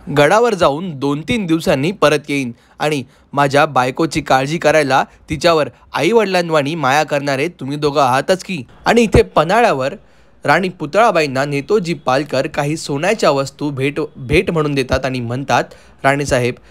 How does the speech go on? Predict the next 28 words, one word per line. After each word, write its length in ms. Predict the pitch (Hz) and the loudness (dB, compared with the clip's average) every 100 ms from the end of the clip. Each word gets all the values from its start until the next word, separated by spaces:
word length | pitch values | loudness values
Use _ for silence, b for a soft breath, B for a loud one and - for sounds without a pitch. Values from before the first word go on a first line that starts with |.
| b - | b -4
तुम्ही 180 | 170 | -2
गडावर 380 | 151 139 185 214 | 2 2 4 2
आलात 220 | 147 131 185 | 0 -2 -4
म्हणून 260 | 151 147 143 | -4 -4 -4
तुमच्यासाठी 520 | 139 160 170 139 139 | -4 -2 -2 -2 -2
ही 100 | 185 | -2
भेट 200 | 131 135 | -2 -2
घेऊन 260 | 127 131 | -2 -2
आलो. 180 | 131 120 b b b | -2 -2 b b b
आम्ही 200 | 135 143 | -2 0
अनेक 320 | 139 139 - | 2 2 2
आदिलशाही 480 | 160 151 170 175 160 | 0 0 -2 0 0
मुलूक 320 | 147 139 160 | 0 0 0
काबीज 340 | - 131 143 143 | 0 0 0 0
केले 240 | 143 123 107 B - | 0 -2 -4 B -4
आणि 200 | 139 120 - | -4 -4 -4
तेथे 220 | 143 - 151 | -4 0 2
अनेक 240 | 139 135 | 2 0
संपत्तीही 500 | 131 127 165 226 226 | -2 0 0 2 2
काबीज 320 | 220 202 202 | 2 2 0
केली. 240 | - 175 165 b b - | 0 -2 -4 b b 0
त्यातलीच 440 | 135 180 160 190 | 0 0 -2 -2
काही 280 | - 143 156 | -2 0 2
या 120 | 151 | 0
भेटवस्तू 580 | 131 160 190 175 - 160 | 2 2 2 2 0 -4
तुमच्यासाठी 560 | 175 143 151 160 143 | -4 -2 0 0 0
आणल्या 260 | 151 139 143 | 0 2 0
आहेत. 160 | 139 | 0